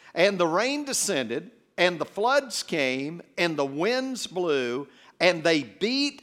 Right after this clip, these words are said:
upon that house. And it fell not because it was founded upon the rock.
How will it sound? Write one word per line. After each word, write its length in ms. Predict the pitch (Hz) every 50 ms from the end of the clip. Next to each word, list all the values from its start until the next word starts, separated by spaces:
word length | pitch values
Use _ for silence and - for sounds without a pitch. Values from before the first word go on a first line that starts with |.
| _ _
upon 840 | 170 151 135 - - - - 185 196 196 196 202 208 208 202 190 190 - _ 143 139
that 300 | 160 175 175 175 165 - - _ -
house. 760 | - - - 165 156 117 101 85 87 - - - - - - _ _ _ _ _ _ _ _ -
And 180 | - 175 180 180
it 200 | 185 269 - -
fell 420 | - - 240 233 240 247 226 202
not 760 | 170 170 202 269 320 285 180 127 113 - - - _ - - - _ _ _ _ _ _ _ _ _ _ _ _ - 165
because 420 | 147 196 208 - 220 247 226 - 214
it 100 | 240 208
was 180 | 196 165 -
founded 580 | - - 262 262 254 240 226 170 160 160 156 - - - _ _ -
upon 440 | 165 156 - 196 190 175 175 175 165
the 80 | 180
rock. 540 | 185 214 220 226 180 113 104 - - _